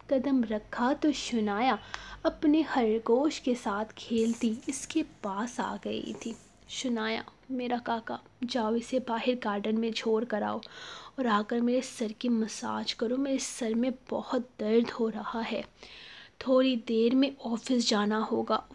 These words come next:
वो बेड पर लेटते हुए इससे कह रहा था। "लेकिन मैं मसाज कैसे करूं? मुझे तो मसाज करना आता ही नहीं," वो इसके सर पर खड़ी सवाल कर रही थी। "किस करना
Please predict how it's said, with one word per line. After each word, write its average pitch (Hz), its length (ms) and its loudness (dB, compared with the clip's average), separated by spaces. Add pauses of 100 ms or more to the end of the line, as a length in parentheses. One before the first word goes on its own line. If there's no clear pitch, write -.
वो 311 100 2
बेड 233 400 0 (100)
पर 247 100 4
लेटते 220 640 4
हुए 233 300 2
इससे 302 480 2
कह 220 320 0
रहा 208 320 0
था। - 280 -6 (680)
"लेकिन 254 440 2 (640)
मैं 277 120 2
मसाज 302 600 2
कैसे 254 460 0
करूं? 240 300 2 (540)
मुझे 269 280 2
तो 302 140 0
मसाज 294 540 4
करना 302 380 4
आता 254 400 -2
ही 302 240 6
नहीं," 302 320 4 (260)
वो 302 80 2
इसके 302 360 2
सर 233 360 0
पर 247 240 -2
खड़ी 247 320 0
सवाल 214 680 -2
कर 220 220 0
रही 214 320 -4 (100)
थी। 240 100 -6 (1000)
"किस 302 200 2
करना 269 580 2